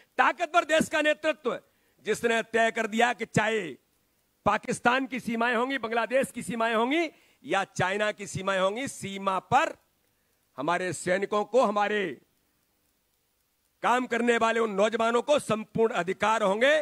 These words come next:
और सेना को संपूर्ण अधिकार देकर के ताकतवर बनाने का काम देश के यशस्वी प्रधानमंत्री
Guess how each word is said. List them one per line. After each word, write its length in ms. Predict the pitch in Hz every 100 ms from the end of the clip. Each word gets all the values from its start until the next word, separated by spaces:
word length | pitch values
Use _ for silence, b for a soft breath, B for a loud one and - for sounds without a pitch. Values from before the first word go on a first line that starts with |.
| 190 B
और 180 | 208 220
सेना 380 | - 196 208 220
को 200 | 214 214
संपूर्ण 540 | - 202 202 - 240 208
अधिकार 460 | 175 - 240 262
देकर 320 | 214 220 214
के 180 | 214 208
ताकतवर 560 | - 190 196 220 185 214
बनाने 320 | 196 196 196
का 140 | 190 185
काम 280 | 196 247
देश 180 | 202 208
के 100 | -
यशस्वी 320 | 175 185 170 180
प्रधानमंत्री 680 | 156 143 180 180 180 165